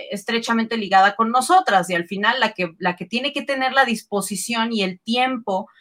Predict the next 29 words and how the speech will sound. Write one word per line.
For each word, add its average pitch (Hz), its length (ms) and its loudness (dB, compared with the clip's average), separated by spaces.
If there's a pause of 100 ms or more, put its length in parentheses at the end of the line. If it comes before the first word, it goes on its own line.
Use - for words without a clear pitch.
(320)
la 220 260 2
paciencia 233 1040 2
y 208 100 0
mentalizarse 202 1000 2
a 180 100 2
que 226 80 -4
es 226 100 -2
una 254 180 -4
etapa 233 520 4
especial 220 680 -2
de 220 80 -2
la 196 160 2
vida, 220 380 0 (200)
es 226 200 -2
un 254 200 -2
año 262 480 4
a 214 80 6
lo 196 120 0
mejor 226 320 0
que 233 80 -4
le 202 80 2
vas 220 160 2
a 226 60 -4
regalar 208 320 2
a 214 100 -2
tu - 80 -8
hijo 214 280 -6
conectada, 214 640 2
enchufada 226 760 2